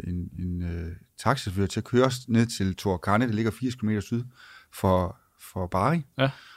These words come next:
Speaker 1: Og, øh, jamen, vejnettet var i en, en stand, som,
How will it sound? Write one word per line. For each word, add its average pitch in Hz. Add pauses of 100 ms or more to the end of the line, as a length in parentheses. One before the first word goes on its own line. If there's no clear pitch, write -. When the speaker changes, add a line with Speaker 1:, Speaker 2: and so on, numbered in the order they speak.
(160)
Speaker 1:
Og, 104
øh, 90 (340)
jamen, 98
vejnettet 98
var 92 (100)
i 104
en, 101 (120)
en 107
stand, 110
som, 92